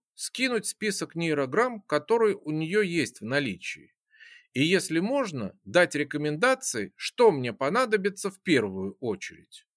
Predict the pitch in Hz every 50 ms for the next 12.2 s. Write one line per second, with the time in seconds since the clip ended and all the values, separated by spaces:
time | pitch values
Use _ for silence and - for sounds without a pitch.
0 | _ _ - 127 160 175 180 - 294 294 294 190 165 165 165 156 151 160 196 254
1 | 262 - - 165 156 143 160 196 233 220 - - 190 185 175 156 147 131 123 123
2 | 107 87 92 90 87 82 80 78 - _ _ _ _ _ _ _ 135 139 131 -
3 | - - 170 160 165 - 202 202 180 135 95 - - - - - _ _ _ _
4 | _ _ _ _ - - - - 262 240 220 196 - 196 190 196 - - 202 180
5 | 160 143 135 - - 175 170 165 156 151 147 139 - 247 262 262 - - - _
6 | _ _ _ _ _ _ _ _ _ - 226 240 226 202 156 170 160 156 185 226
7 | 220 196 - - 151 151 170 190 175 160 156 135 135 156 226 254 240 - - -
8 | - 175 220 226 220 208 208 156 117 117 117 - - 151 151 113 87 - - -
9 | - - - _ _ _ _ _ - 190 220 233 240 220 147 - - - 120 156
10 | 185 190 190 185 180 175 170 135 - - 117 113 127 127 139 139 135 135 131 -
11 | 254 262 247 220 170 139 131 147 160 165 - - 170 165 156 143 113 98 90 85
12 | 80 76 73 67